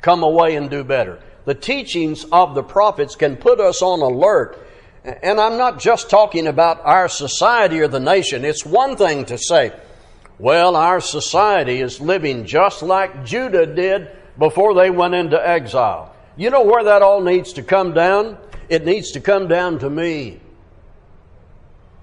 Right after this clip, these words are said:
and you. What brought Judah down could bring us down.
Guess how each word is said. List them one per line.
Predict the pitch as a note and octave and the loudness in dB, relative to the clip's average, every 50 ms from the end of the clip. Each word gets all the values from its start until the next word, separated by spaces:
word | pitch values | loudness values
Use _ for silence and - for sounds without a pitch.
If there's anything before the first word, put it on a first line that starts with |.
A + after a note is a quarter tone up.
| - - - _ - - - - - - - - - - _ - | -20 -20 -20 _ -20 -20 -20 -20 -20 -20 -20 -20 -20 -20 _ -16
and | B2 A2 A2 | -14 -14 -12
you. | A2+ B2 C#3 C3+ A#2+ F2+ E2 E2 - - - - _ - _ _ - - _ _ _ _ _ _ _ _ _ _ - - _ _ _ - - - - - - - - - - _ - _ _ - - _ - - - - - - - - - - - - - _ | -12 -10 -10 -10 -12 -14 -16 -20 -20 -20 -20 -20 _ -20 _ _ -20 -20 _ _ _ _ _ _ _ _ _ _ -20 -20 _ _ _ -20 -20 -20 -20 -20 -20 -20 -20 -20 -20 _ -20 _ _ -20 -20 _ -20 -20 -20 -20 -20 -20 -20 -20 -20 -20 -20 -20 -8 _
What | - D#3+ F#3+ G3 - - - A#2+ G2 | 2 2 2 2 0 -6 -16 -4 2
brought | - D#3+ F3 F3 D#3 - - - A#2 | 2 4 4 2 0 -4 -10 -14 -14
Judah | G#2 F#2+ D#3+ G#3 A3 G3+ G3 G3+ F#3+ | -10 -8 -6 -6 -4 -2 -2 -2 -2
down | D#3 C#3+ E3 D#3+ D3+ C#3+ B2 B2 C3 C3 | 0 0 0 0 0 -2 -4 -6 -8 -8
could | G#2+ - C#3 B2 A2 | -8 -8 -8 -6 -4
bring | A2+ C#3+ D#3 D#3 D3 C3+ | -4 -4 -4 -4 -4 -4
us | C3+ C#3 C3+ B2+ - | -4 -4 -4 -6 -6
down. | - B2+ A#2+ A2 F#2 E2+ F2 F#2+ | -6 -6 -6 -6 -8 -12 -16 -18